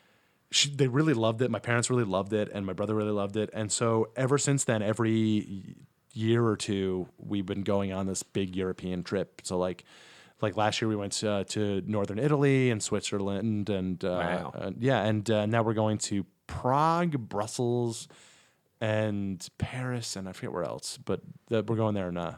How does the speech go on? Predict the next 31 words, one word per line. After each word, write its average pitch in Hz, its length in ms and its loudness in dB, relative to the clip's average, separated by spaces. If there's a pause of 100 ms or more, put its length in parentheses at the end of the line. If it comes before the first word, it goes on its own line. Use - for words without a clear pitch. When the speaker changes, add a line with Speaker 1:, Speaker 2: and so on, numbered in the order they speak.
Speaker 2:
Wow. 98 120 -4
Speaker 1:
April. 104 500 0 (260)
Yeah. 98 180 -6 (100)
So 190 180 2
my 208 120 -4
Speaker 2:
Great. 165 120 -2
Speaker 1:
parents 240 180 2
have 233 80 -8
become 254 140 4
huge 220 180 4
travelers. 143 440 2
It's, 92 160 -6
it's 117 140 -4
a - 40 -6
kind 151 140 2
of 135 80 -2
a - 20 0
nice, 135 320 2
uh, 120 200 2 (680)
I'm 139 120 2
happy 147 180 2
for - 140 -6
them. - 160 -8 (100)
Speaker 2:
That's 95 240 0
Speaker 1:
Uh, - 40 -20
Speaker 2:
good. 80 300 -4
Speaker 1:
yeah. 92 160 0 (160)
Speaker 2:
Yeah. 127 360 -2 (320)
Speaker 1:
Yeah. 92 120 -4 (380)
Speaker 2:
Um, 101 800 2 (480)
um, 92 320 -8